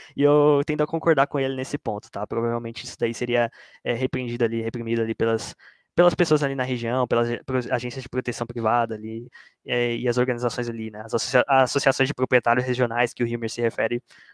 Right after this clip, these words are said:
ah, por exemplo, provavelmente dariam conta disso, né? Não deixariam esse tipo de coisa se instaurar ali na região, por causa desse risco muito grande, né? Desse risco muito grande pra várias pessoas ali na região, né? Então, provavelmente isso aconteceria.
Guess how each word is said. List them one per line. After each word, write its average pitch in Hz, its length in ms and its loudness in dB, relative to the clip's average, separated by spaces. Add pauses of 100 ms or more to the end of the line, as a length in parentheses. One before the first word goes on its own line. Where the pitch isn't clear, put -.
(140)
ah, 117 140 -6
por 120 160 0
exemplo, 117 400 -2
provavelmente 120 480 2
dariam 123 240 4
conta 120 300 -2
disso, 110 280 -6
né? 107 140 -18
Não 135 80 -20
deixariam 117 440 -4
esse 117 120 -6
tipo - 160 -14
de 123 80 -8
coisa 117 240 0
se - 100 -6
instaurar 123 320 4
ali 117 120 -4
na 120 100 -4
região, 120 440 -2 (260)
por - 80 0
causa 143 160 8
desse 139 200 6
risco 160 340 4
muito 147 220 2
grande, 123 340 2
né? 113 140 -4 (320)
Desse 127 160 -4
risco 139 200 -4
muito 135 160 -4
grande 127 240 0
pra 127 320 6
várias 123 220 2
pessoas 139 380 4
ali 127 140 -4
na 131 60 -6
região, 131 400 -4
né? 156 100 -16 (560)
Então, 131 340 4
provavelmente 139 460 2
isso 139 140 -2
aconteceria. 139 460 -6